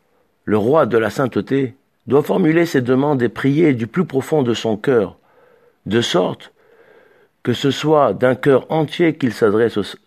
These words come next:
au Akadosh Baruch Hu, avec une intention pure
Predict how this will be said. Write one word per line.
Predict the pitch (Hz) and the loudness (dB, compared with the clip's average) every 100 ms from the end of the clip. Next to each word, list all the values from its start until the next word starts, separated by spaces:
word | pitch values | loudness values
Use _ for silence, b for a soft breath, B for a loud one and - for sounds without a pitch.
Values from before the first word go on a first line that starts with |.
| _ | _
au | 104 | -2
Akadosh | 104 - 95 101 95 | -2 -2 -2 -4 -2
Baruch | 90 85 - | -4 -4 -8
Hu, | 82 85 _ _ _ _ - | -16 -16 _ _ _ _ -8
avec | 92 110 - | -4 -4 -4
une | 127 - - - | -6 -8 -14 -4
intention | 135 139 127 - 127 104 | -4 0 -4 -2 -2 -2
pure | - 180 170 | -2 -2 -2